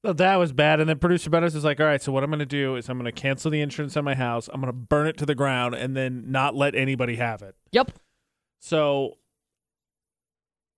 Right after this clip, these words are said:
Speaker 1: yeah. You're associated with Bruce Butters and McCall.
Speaker 2: You're not
Speaker 1: Make
Speaker 2: getting
Speaker 1: sure to
Speaker 2: anything.
Speaker 1: hang out with them now 'cause there's
Speaker 2: Yeah.
Speaker 1: anything coming later.
Speaker 2: Yeah.
Speaker 1: <laughs>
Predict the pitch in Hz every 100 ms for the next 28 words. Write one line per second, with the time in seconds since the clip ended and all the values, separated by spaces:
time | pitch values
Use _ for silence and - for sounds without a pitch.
0 | _ _ 180 175 202 180 156 135 117 98
1 | 92 90 85 - _ _ _ 170 151 -
2 | 160 156 160 135 123 151 143 - 143 135
3 | 135 135 160 156 151 147 143 139 _ _
4 | _ _ _ _ _ _ _ _ _ _
5 | _ _ _ _ - 208 214 202 190 185
6 | 185 180 185 180 185 190 190 202 214 208
7 | 196 190 180 180 185 190 180 185 196 240
8 | 208 196 196 208 233 233 254 320 349 339
9 | 320 294 294 302 302 226 226 175 - -
10 | - _ _ - _ _ _ _ - _
11 | _ - 453